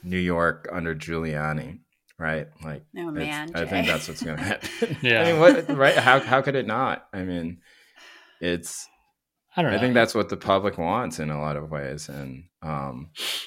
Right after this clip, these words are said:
Speaker 1: now I don't think that it's because of this Asi-, you know, I don't think it's because of, of, of Christina Lee. I don't think it's because Michelle Go, right? I actually just think that most people don't care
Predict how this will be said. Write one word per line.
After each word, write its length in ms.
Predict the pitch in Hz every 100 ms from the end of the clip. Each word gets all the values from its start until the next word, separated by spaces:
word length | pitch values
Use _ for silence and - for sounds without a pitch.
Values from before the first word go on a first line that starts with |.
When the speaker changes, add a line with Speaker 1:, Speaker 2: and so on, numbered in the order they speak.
| - _ _ -
Speaker 1:
now 160 | 95 95
I 120 | 101
don't 160 | 127 123
think 180 | 117
that 160 | 101 92
it's 220 | 82 90
because 560 | - 87 - 92 98 92
of 180 | 82 76
this 320 | 85 - - _ _
Asi-, 340 | 90 87 - -
you 100 | 98
know, 100 | 85
I 120 | 80
don't 140 | 95 104
think 120 | 82
it's 120 | -
because 420 | - 78 92 87
of, 180 | 87 78 - _ -
of, 240 | 82 78
of 260 | 87 80 78
Christina 480 | - - 85 80 76
Lee. 340 | 76 78 92 _ _
I 100 | 82
don't 120 | 90
think 160 | 87 87
it's 80 |
because 280 | 78 - 82
Michelle 340 | 80 78 80 76
Go, 380 | 73 67 87 - -
right? 260 | 80 80 - _ _ -
I 100 | 185
actually 240 | 143 92
just 220 | 78 87
think 180 | - 78
that 120 | 76 - _ -
most 280 | 87 87 -
people 240 | 87 80
don't 180 | 80 78
care 440 | 78 78 73 -